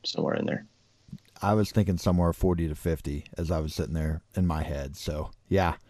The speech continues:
Speaker 1: 'Cause
Speaker 2: Well
Speaker 1: that is, that is a high bar.
Speaker 2: It
Speaker 1: I,
Speaker 2: is a very
Speaker 1: I definitely
Speaker 2: high
Speaker 1: think
Speaker 2: bar.
Speaker 1: he, yeah, I definitely think he can get there. But I think more with him, the value is gonna just come from him being in the top,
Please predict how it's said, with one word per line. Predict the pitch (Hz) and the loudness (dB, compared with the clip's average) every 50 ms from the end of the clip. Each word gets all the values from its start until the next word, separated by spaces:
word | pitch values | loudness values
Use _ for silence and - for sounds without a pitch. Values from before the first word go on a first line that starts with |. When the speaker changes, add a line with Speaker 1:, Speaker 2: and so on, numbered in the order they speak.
| _ _ _ _ _ _ | _ _ _ _ _ _
Speaker 1:
'Cause | - 160 | 12 12
Speaker 2:
Well | 156 165 208 | 12 12 12
Speaker 1:
that | 226 202 | 12 12
is, | 202 185 147 - - | 10 10 8 4 0
that | 156 156 156 | 0 4 6
is | 160 151 131 | 6 6 4
a | 123 | 0
high | 104 123 110 104 | 0 2 0 0
bar. | 95 - 104 104 101 98 98 98 | 0 0 0 0 0 0 -2 0
Speaker 2:
It | 101 | 2
Speaker 1:
I, | 104 117 | 2 2
Speaker 2:
is | 120 113 113 95 | 4 2 2 0
a | 113 | 0
very | 104 90 110 | 0 2 4
Speaker 1:
I | 123 151 | 8 8
definitely | 160 156 160 156 139 151 | 8 8 8 4 4 4
Speaker 2:
high | 147 - | 0 0
Speaker 1:
think | 139 139 | -2 -4
Speaker 2:
bar. | - - _ | -6 -8 _
Speaker 1:
he, | 120 120 - _ _ _ _ | -16 -16 -16 _ _ _ _
yeah, | 135 131 131 123 | -2 0 2 2
I | 123 131 | 4 4
definitely | 156 180 165 180 160 139 | 4 4 4 2 -2 0
think | - 151 143 139 - - - - - - _ _ _ _ _ _ _ _ _ _ _ | 2 0 0 0 0 -4 -12 -12 -16 -18 _ _ _ _ _ _ _ _ _ _ _
he | - 123 | 0 0
can | 113 | 4
get | 117 135 143 | 4 4 8
there. | - 160 143 | 8 8 10
But | 123 139 143 - | 10 8 8 8
I | 175 165 | 6 6
think | 160 240 240 175 156 | 6 4 2 4 4
more | 143 147 156 156 156 | 6 8 8 10 8
with | 147 131 - - | 6 4 2 0
him, | 143 135 139 135 135 135 127 - _ _ _ _ _ _ _ _ _ | 0 2 2 2 2 0 -2 -6 _ _ _ _ _ _ _ _ _
the | - - 123 | -4 -2 -2
value | 104 101 127 123 123 135 135 131 127 127 | 2 6 6 8 8 8 8 8 6 6
is | 117 107 | 4 2
gonna | 104 131 120 113 | 0 0 0 0
just | 104 - 127 110 - | 0 0 0 -2 -2
come | - - 127 117 104 | 0 0 0 0 2
from | - - 101 | 0 0 0
him | - 120 117 113 104 | 4 4 4 4 6
being | 113 117 113 113 110 107 | 6 8 8 8 8 6
in | 110 - - 113 | 4 2 4 4
the | 104 | 4
top, | 98 - - 113 107 104 101 - - | 2 6 8 10 10 10 8 6 -2